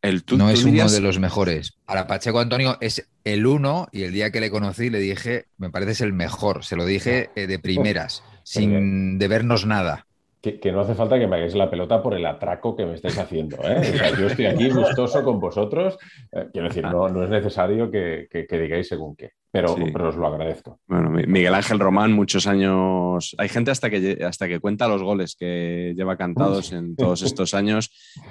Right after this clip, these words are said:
Speaker 1: en Gol Televisión, en beIN Sports, ahora en Movistar La Liga también.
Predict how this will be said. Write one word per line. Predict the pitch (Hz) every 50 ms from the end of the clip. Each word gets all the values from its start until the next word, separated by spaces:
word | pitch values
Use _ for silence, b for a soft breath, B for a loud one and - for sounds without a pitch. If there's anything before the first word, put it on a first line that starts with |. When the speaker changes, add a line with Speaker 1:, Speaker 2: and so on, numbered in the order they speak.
| 104 101
Speaker 1:
en | 90 90 90 87
Gol | 87 90 85
Televisión, | 92 90 87 85 85 85 - - 104 107 113 113 117 113 107
en | 92 87
beIN | 87 87 87 85 82
Sports, | 80 - - 113 127 143 147 - -
ahora | 82 85 87 87
en | 87
Movistar | 87 85 85 85 - - 90 82
La | 82 80 80
Liga | 87 92 98 95 80
también. | 85 82 82 85 98 117 143 -